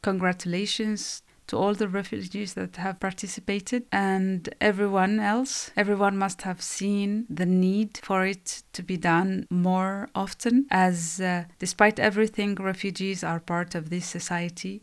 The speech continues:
and their voices had to be heard. Thank you very much for staying with us and, uh, yeah, bin, bis nächstes Mal.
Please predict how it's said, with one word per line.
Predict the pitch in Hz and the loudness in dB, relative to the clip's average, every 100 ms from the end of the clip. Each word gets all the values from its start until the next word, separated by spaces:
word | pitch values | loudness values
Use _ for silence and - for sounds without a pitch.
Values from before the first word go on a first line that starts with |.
| - | -2
and | 170 165 151 | 2 2 -2
their | 151 165 160 | -2 -2 0
voices | 147 170 170 - 165 - | 0 0 -2 -6 -10 -10
had | - 175 170 - | -8 -6 -6 -10
to | 160 | -10
be | 170 156 160 - _ _ _ - | -4 -4 -4 -8 _ _ _ -12
heard. | 196 - - - - | -10 -10 -14 -14 -4
Thank | 185 - | -2 -2
you | |
very | 180 175 175 | 0 2 2
much | 175 233 - | 2 0 -2
for | - 190 180 175 | -4 -2 -2 -2
staying | 170 - - 185 180 180 175 180 196 | -6 -8 -4 0 2 2 0 -4 -6
with | 190 | -2
us | 208 294 - - - | 0 0 -2 -10 -4
and, | 185 180 175 170 | -2 0 -2 -4
uh, | 175 170 165 175 180 | -6 -8 -8 -10 -12
yeah, | - 233 311 285 _ _ _ | -6 -4 -4 -6 _ _ _
bin, | 185 175 170 - | -4 -4 -4 -6
bis | 170 175 | -8 -8
nächstes | - 170 - - 180 - | -6 -8 -10 -12 -4 2
Mal. | 269 240 | 2 2